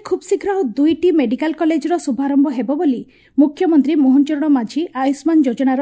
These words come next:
ଶୁଭାରମ୍ଭ ଅବସରରେ କହିଛନ୍ତି। ଚଳିତ ବର୍ଷ ବଜେଟରେ ଭଦ୍ରକ, ଜଗତସିଂହପୁର, ଢେଙ୍କାନାଳ ଏବଂ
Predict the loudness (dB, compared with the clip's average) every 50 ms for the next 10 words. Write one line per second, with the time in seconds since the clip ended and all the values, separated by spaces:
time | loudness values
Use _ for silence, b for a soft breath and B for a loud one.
0 | -4 -4 -6 -8 -6 -4 -2 0 0 0 0 -2 -4 -6 -8 -6 -8 -6 -6 -8
1 | -6 -6 -8 -8 -8 -6 -6 -6 -6 -8 -10 -12 -14 b b b b b b b
2 | b -2 0 0 0 0 -2 -2 -4 -4 -4 -4 -6 -6 -2 -2 -4 -2 -2 -4
3 | -4 -4 -6 -6 -6 -6 -4 -4 -4 -4 -4 -4 -4 -4 -4 -4 -4 -6 -6 -6
4 | -8 -6 -4 -4 -4 -4 -4 -4 -4 -4 -2 -4 -4 -4 -2 0 0 2 2 0
5 | -2 -4 -4 -4